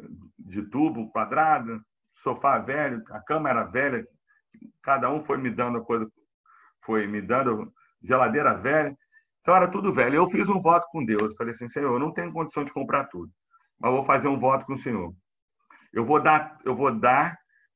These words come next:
todos os meus móveis, tudo que eu tenho dentro de casa. Eu vou dar pra quem não tem. E aí eu faço esse voto com o Senhor, se eu abrir as portas pra eu conseguir comprar tudo novo."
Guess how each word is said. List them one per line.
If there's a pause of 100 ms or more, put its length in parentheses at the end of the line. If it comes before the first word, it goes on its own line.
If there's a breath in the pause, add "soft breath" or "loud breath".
(120)
todos
os
meus
móveis, (100)
tudo
que
eu
tenho
dentro
de
casa. (1080)
Eu
vou
dar
pra
quem
não
tem. (1160)
E
aí
eu (360)
faço
esse
voto
com
o
Senhor,
se
eu
abrir
as
portas
pra
eu
conseguir (260)
comprar
tudo
novo."